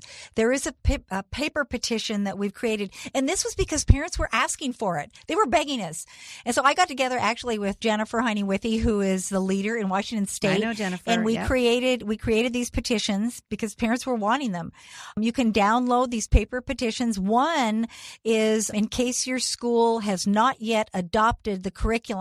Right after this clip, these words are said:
Speaker 1: you wanna keep them from doing so.
Speaker 2: Much harder to get rid of it once it's been adopted.
Speaker 1: Exactly. And so that's the reject petition. So you can download the petition itself.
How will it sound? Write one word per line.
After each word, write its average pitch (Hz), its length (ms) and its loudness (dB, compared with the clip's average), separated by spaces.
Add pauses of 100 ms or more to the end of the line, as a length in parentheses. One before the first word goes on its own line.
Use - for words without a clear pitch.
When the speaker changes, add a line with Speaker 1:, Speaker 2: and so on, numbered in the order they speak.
(380)
Speaker 1:
you 233 120 0
wanna 233 280 0
keep - 320 -4
them 220 160 -2
from 202 240 -2
doing 226 320 2
so. 233 260 2
Speaker 2:
Much 349 280 0
harder 311 360 -2
to 240 80 -4
get 226 200 -2
rid 233 120 0
of 190 120 -2
it 156 120 -2
once 196 200 -2
it's 175 100 -10
been 175 160 -4
adopted. 196 340 0
Speaker 1:
Exactly. 233 540 0
And 196 100 -4
so 220 140 -4
that's 220 300 0
the 240 120 -4
reject 208 760 -2 (160)
petition. 190 600 -4
So 208 140 -4
you 208 120 -2
can 214 220 -2
download 247 460 0
the 247 60 -2
petition 233 440 -6
itself. 226 460 -2